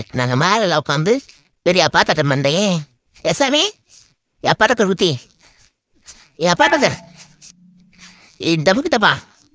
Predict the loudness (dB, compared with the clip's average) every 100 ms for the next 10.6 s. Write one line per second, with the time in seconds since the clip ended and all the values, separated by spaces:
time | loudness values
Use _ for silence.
0 | _ _ _ _ _ -4 0 2 0 0
1 | -2 -2 -6 -18 _ _ -20 -20 _ _
2 | _ _ _ _ _ _ _ _ 0 0
3 | 2 0 0 -4 -4 -2 0 0 -2 -6
4 | _ _ -20 -14 -4 0 0 0 0 -2
5 | -4 -4 -14 -18 -20 -20 _ _ 2 4
6 | 4 2 -6 -20 _ _ _ -4 -2 0
7 | 0 0 2 2 0 -4 -20 _ _ _
8 | -20 -20 _ _ _ _ -20 _ _ _
9 | _ _ -10 -6 -4 -2 -2 -2 -4 -6
10 | -6 -4 -2 0 -2